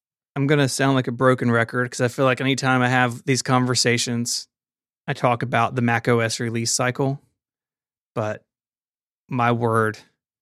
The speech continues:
we don't need annual releases. I would love to see Apple take time and really shore up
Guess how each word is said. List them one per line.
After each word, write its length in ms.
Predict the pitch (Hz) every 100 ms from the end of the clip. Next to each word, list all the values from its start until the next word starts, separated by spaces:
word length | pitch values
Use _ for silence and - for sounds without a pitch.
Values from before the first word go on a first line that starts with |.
| _ _ _ -
we 120 | 123
don't 360 | 123 143 139
need 180 | 139 131
annual 600 | 123 127 120 117 113 120
releases. 840 | 123 120 120 117 - 123 143 - - _ _ -
I 140 | 123
would 200 | 123 123
love 580 | 127 131 143 147 147 143
to 100 | 147
see 280 | - 139 131
Apple 340 | 131 123 123
take 280 | 120 131 120
time 600 | - 123 120 120 117 120 _ _ _ _ _ _
and 260 | 131 123 120
really 560 | 123 123 123 120 120 -
shore 540 | - - 135 131 123
up 260 | 120 -